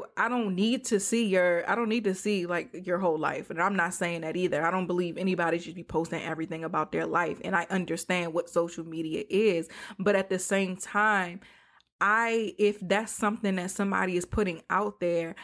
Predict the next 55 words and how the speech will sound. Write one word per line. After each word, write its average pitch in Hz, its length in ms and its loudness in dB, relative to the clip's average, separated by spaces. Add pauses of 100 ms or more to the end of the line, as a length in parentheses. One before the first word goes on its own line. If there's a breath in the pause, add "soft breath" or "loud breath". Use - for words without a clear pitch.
(180 loud breath)
I 208 120 0
can't 247 380 -2
look 180 180 -2
at 113 240 0
it. - 260 -6
You 247 140 -4
know, 254 140 4
they're 269 120 2
free 269 220 0
to 226 100 4
do 208 140 4
whatever 196 320 4
they 220 160 2
wanna 185 300 2
do, 175 200 0
but 165 180 2
in 175 120 -2
order 214 220 2
for 196 120 -2
me 190 200 -2
to 202 40 4
create 180 400 -2
boundaries, 180 520 0
I 202 100 -2
can't 196 320 -2
look 180 220 -2
at - 180 -6
it. - 140 -10 (200 loud breath)
Anybody 220 500 2
who 202 180 0
feeds 220 640 0
me 190 180 0
getting 185 320 0
out 180 100 -4
of 170 120 -6
position 185 560 -2
gotta 165 200 0
go. 160 380 -4 (880 soft breath)
When 196 220 2
thoughts - 520 0
come 202 260 2
into 196 200 0
my 190 160 0
head 180 320 2
that 180 120 2
I'm 190 180 0
getting 196 300 0
it 151 120 -6
wrong, 180 460 2
I, 185 260 0
I 180 80 -4
told 208 320 0
the 185 80 -6
story 196 500 0
about 180 520 -2